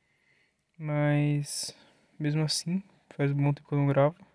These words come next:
Aliás, faz um ótimo tempo que eu não publico. Cheguei a gravar e não publico alguns episódios. É, que eu posso publicar, talvez, eu não, não lembro como que tá a qualidade deles.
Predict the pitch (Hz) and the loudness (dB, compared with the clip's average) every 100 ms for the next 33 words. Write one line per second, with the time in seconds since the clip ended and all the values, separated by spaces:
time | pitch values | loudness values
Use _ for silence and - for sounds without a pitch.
0 | _ _ _ _ _ _ _ _ _ _ | _ _ _ _ _ _ _ _ _ _
1 | _ _ _ 147 139 139 - 139 139 135 | _ _ _ -8 0 0 2 2 4 4
2 | 135 147 - 160 147 147 151 143 143 139 | 4 2 2 -2 -2 0 0 0 0 2
3 | 165 - - 143 143 143 139 143 139 139 | 0 -2 0 4 6 8 6 6 4 4
4 | 143 143 - 143 143 139 139 139 143 - | 2 0 -2 -4 0 0 2 0 0 -4
5 | - 139 160 - - - _ _ - _ | -4 -2 -4 -8 -14 -20 _ _ -20 _
6 | _ _ _ _ _ _ _ 180 143 139 | _ _ _ _ _ _ _ -10 -4 -2
7 | 139 143 - _ - - - - 151 - | -2 -2 -6 _ -20 -20 -10 -2 -2 -4
8 | _ - 240 - 220 214 208 196 185 170 | _ -4 -4 0 2 4 4 4 4 2
9 | 165 160 160 160 160 160 - - 160 160 | 2 2 2 2 0 -2 -8 -4 -2 0
10 | 156 156 - 151 151 143 139 143 139 143 | -2 -2 0 0 2 2 2 2 0 -2
11 | - | -6